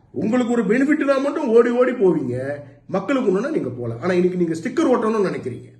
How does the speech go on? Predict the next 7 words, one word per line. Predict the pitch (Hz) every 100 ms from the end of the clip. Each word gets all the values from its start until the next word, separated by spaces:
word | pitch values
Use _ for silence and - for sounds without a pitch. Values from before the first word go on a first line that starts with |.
| _ _ _ _ _ -
மக்கள் | 170 196 247
இதை | 202
ஒருபோதும் | 175 190 208 202 214
எடுத்துக்க | 175 165 143 117
மாட்டாங்க. | - - - _ _ _ _ _ _ _ _ _ _ _ _ _ _ _ _ _ _ _ -
இதுக்கு | 139 - 151
முழுமையான, | 151 214 277 294 220 151 127 117